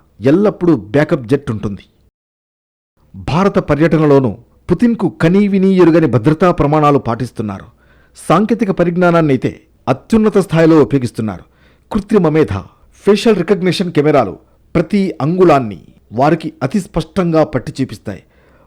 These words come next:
మొత్తం సెక్యూరిటీ ఛత్రంలో ఎన్ఎస్జీ కమాండోలు, ఢిల్లీ పోలీసులు బయటి అంచెలకే పరిమితమవుతారు.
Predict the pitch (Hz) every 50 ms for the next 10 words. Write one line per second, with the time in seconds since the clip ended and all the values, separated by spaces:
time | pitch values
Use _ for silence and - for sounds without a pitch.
0 | _ - 202 - 170 165 - - 262 247 220 - 170 156 160 247 220 220 233 226
1 | - - 170 170 - 185 170 160 120 95 82 - _ _ _ _ _ 131 151 185
2 | 208 185 151 175 190 - 156 135 156 160 143 120 110 95 92 85 - _ _ _
3 | _ - 98 143 160 185 196 196 - - 160 156 151 147 - - 98 90 76 -
4 | _ _ _ _ _ 92 87 131 139 180 190 214 185 160 170 165 185 170 156 156
5 | 160 156 147 - 123 120 127 147 - 139 123 113 107 - 113 92 -